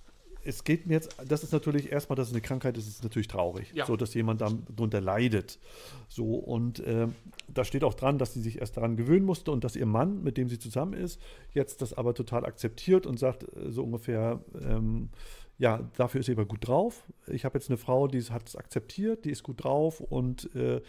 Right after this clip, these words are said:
Speaker 1: das ist für mich das Entscheidende.“
Speaker 2: Mhm.
Speaker 1: Ähm, was mir aber jetzt aufgefallen ist, selbst in Schwerin, ist, dass mir immer wieder Leute entgegenkommen, die angezogen sind wie eine Frau,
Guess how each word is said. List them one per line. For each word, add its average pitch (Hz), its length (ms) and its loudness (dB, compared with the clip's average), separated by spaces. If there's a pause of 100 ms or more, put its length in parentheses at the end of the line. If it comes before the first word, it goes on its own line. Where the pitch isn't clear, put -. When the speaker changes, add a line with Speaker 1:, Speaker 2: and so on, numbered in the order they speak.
(220)
Speaker 1:
das 120 120 0
ist 123 120 -6
für 120 80 -4
mich 117 100 0
das 107 140 -6
Entscheidende.“ 98 600 -8
Speaker 2:
Mhm. 143 320 -10 (180)
Speaker 1:
Ähm, 110 300 2 (960)
was - 240 -2
mir 220 140 6
aber 180 100 4
jetzt - 160 0
aufgefallen - 420 -4
ist, 92 140 -4
selbst 131 260 2
in 151 100 -2
Schwerin, 127 840 0 (380)
ist, 135 240 0
dass - 140 -2
mir 127 80 0
immer 196 400 -2
wieder 139 400 4 (160)
Leute 120 520 4
entgegenkommen, 196 760 -4 (760)
die 120 340 -2
angezogen 165 480 2
sind 131 320 0
wie 120 160 2
eine 104 200 0
Frau, 143 560 -4